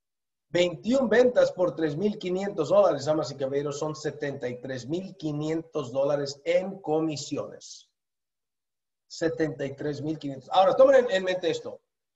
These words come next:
Estos son ejemplos hipotéticos, ¿verdad? No sé cómo se dice hipotético en español, ¿verdad? Esto es para enseñarte el potencial.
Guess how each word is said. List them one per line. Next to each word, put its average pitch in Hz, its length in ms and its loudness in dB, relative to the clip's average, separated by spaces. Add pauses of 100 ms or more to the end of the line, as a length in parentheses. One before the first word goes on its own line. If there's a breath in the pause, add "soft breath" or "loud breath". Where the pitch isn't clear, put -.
(400)
Estos 254 600 4
son 214 520 2 (120)
ejemplos 202 1120 0 (180)
hipotéticos, 175 800 2 (480)
¿verdad? 123 320 -2 (180)
No 143 140 -4
sé 160 140 -6
cómo 147 180 -8
se 147 120 -6
dice 143 120 -6
hipotético 135 480 -6
en 120 60 -8
español, 120 380 -10 (840)
¿verdad? 113 280 -6 (800)
Esto 185 280 4
es 240 60 -2
para 208 220 6
enseñarte 175 720 2
el 202 140 4
potencial. 165 840 2